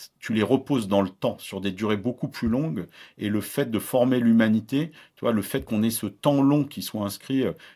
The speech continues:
il y a des, des, des chercheurs qui appellent ça le cathedral thinking, c'est-à-dire de, de penser avec le temps des cathédrales.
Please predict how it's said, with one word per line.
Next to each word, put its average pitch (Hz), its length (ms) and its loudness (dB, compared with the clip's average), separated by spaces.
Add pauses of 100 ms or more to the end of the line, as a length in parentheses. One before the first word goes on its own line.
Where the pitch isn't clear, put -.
il 104 140 -12 (380)
y - 60 -12
a - 80 -14
des, - 180 -16
des, 92 260 -10
des 92 160 -10
chercheurs - 380 -2
qui - 80 -6
appellent 98 200 -6
ça - 160 -2
le 90 120 0
cathedral 117 640 -2
thinking, 147 540 -6 (180)
c'est-à-dire 107 320 -2
de, 98 240 -2
de 107 120 -4
penser 139 440 0
avec 107 280 0
le 107 80 -4
temps 117 180 -2
des 104 140 -2
cathédrales. 113 500 -2